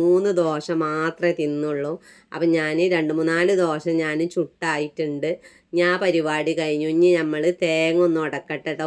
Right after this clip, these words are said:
പുട്ടിക്ക് തേങ്ങ ഇടണല്ലോ. അപ്പോൾ പുട്ടിക്ക് തേങ്ങ ഇടാൻ ഇത് ഉടച്ചിട്ടുണ്ട്. ആദ്യമൊക്കെ മോനു ആണ് ട്ടോ തേങ്ങ ചിരകി തന്നിരുന്നത്.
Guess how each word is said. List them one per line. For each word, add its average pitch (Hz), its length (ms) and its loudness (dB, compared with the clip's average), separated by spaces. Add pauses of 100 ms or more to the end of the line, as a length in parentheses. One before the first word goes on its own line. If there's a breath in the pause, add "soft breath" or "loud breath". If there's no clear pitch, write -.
പുട്ടിക്ക് 175 480 -2
തേങ്ങ 170 400 2
ഇടണല്ലോ. 151 440 -2 (400 soft breath)
അപ്പോൾ 160 200 -4
പുട്ടിക്ക് 175 480 -2
തേങ്ങ 165 380 0
ഇടാൻ 156 340 -2
ഇത് 175 240 -2
ഉടച്ചിട്ടുണ്ട്. 156 720 -2 (200)
ആദ്യമൊക്കെ 175 400 2
മോനു 165 380 4
ആണ് 156 120 -4
ട്ടോ 160 160 -2
തേങ്ങ 156 320 -2
ചിരകി 151 460 -4
തന്നിരുന്നത്. 147 440 -4